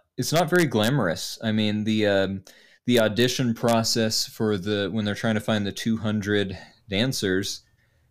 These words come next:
um, especially the, we kind of, as the audience, are given more, much more insider information on how, um, the women involved in that production were hired and,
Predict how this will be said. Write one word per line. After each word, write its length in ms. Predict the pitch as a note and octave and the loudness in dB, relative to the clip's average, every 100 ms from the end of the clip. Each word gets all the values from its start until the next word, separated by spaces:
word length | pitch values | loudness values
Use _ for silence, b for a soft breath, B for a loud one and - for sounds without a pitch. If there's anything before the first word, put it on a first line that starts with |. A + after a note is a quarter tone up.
| - | -6
um, 240 | G#2+ F#2+ | -4 -2
especially 560 | F#2+ - G#2+ G2+ G#2+ G#2 | -2 0 0 0 0 0
the, 140 | A2 A2 | 0 -2
we 340 | G#2 - A#2 | -2 0 0
kind 240 | A2 A#2+ G#2+ | 0 0 2
of, 220 | F#2+ - - | 0 -4 -2
as 160 | G#2+ G2 | -2 2
the 100 | G2+ | 2
audience, 420 | G2+ G2+ F#2+ - | 2 2 -2 -2
are 120 | G2 | -2
given 300 | F#2 F#2+ G#2 | 0 -2 -2
more, 420 | G2+ G#2 G2+ G2+ b b b b - - | -2 0 -2 -4 b b b b -18 -4
much 260 | B2 B2+ - | 0 0 2
more 160 | A#2+ A#2 | 2 2
insider 460 | A#2 B2 A2+ A2 | 2 4 4 4
information 600 | A2+ G#2+ G#2+ G#2+ G#2+ G#2+ | 2 0 -2 -2 -2 -4
on 140 | G2+ G2 | -6 -4
how, 520 | G2 G2 G2 G2+ - | -2 2 2 0 -2
um, 300 | G2+ F#2+ F#2+ | -4 -4 -4
the 100 | G2 | -6
women 300 | F#2 G#2+ A2 G2+ | -4 -2 -2 -2
involved 360 | F#2+ G2 F2 | 0 0 0
in 80 | F#2+ | -4
that 180 | F#2+ - | -4 -6
production 580 | G2+ G2 F#2 - G2+ F#2+ | -6 -4 -4 -6 -8 -6
were 120 | F#2 | -4
hired 440 | F#2+ F#2 F#2 F#2+ | -2 0 0 -2
and, 200 | F2+ F2+ | -4 -8